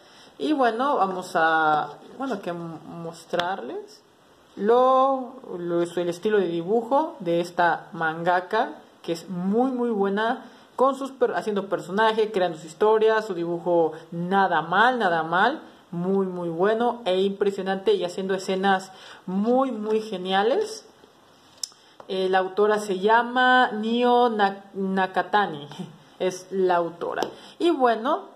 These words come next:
eh, no nomás fue el dos, de hecho, también compré el tres, el tomo número tres de Blonde to the Young,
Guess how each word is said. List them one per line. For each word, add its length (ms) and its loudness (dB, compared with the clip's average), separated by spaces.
eh, 260 0
no 120 2
nomás 420 0
fue 240 -2
el 180 -4
dos, 460 2
de 300 4
hecho, 640 -2
también 680 0
compré 500 0
el 180 -6
tres, 800 -2
el 540 0
tomo 220 -2
número 200 0
tres 200 0
de 80 0
Blonde 200 -2
to 60 -6
the 160 -4
Young, 220 2